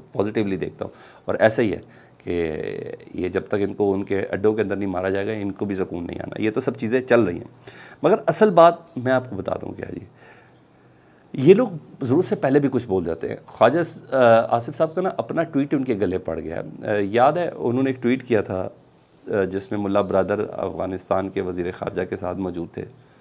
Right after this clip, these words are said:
और साथ असद कुर्सिया थी, तो उन्होंने अफ़गानिस्तान की, अफ़गान तालिबान की फ़तह पे, मतलब, था, "ताकतें तुम्हारी हैं, अल्लाह हमारा है", मिलकर उन्होंने सेलिब्रेट किया था।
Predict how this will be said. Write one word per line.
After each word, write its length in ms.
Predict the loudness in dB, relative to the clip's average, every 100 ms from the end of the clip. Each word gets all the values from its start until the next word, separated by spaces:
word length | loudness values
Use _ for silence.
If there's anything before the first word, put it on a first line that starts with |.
| _ -20 _ _ _
और 320 | 0 2 2 -2 -16 -8
साथ 260 | 4 6
असद 320 | 6 0 -4 -4
कुर्सिया 360 | -8 -2 0
थी, 200 | 0 -6
तो 140 | -6 -6
उन्होंने 440 | -6 -6 -4 -2
अफ़गानिस्तान 640 | -2 0 -2 -2 -2 -2
की, 220 | -4 -4 -4
अफ़गान 640 | -6 -14 -8 -2 -2 0
तालिबान 380 | -2 0 -2 -2
की 120 | -4
फ़तह 280 | -2 -2 0
पे, 180 | 0
मतलब, 220 | -2 -6 -6
था, 180 | -6 -8 -14 -20 -10 6
"ताकतें 340 | 6 6 2
तुम्हारी 380 | 2 2 2 2
हैं, 100 | 0
अल्लाह 320 | 0 2 4
हमारा 280 | 4 2 0
है", 100 | -2 -8 _ _ _ -8
मिलकर 280 | -6 -4 -2
उन्होंने 320 | -2 -2 -4
सेलिब्रेट 480 | -4 -6 -4 -4 -6
किया 160 | -6 -8
था। 200 | -10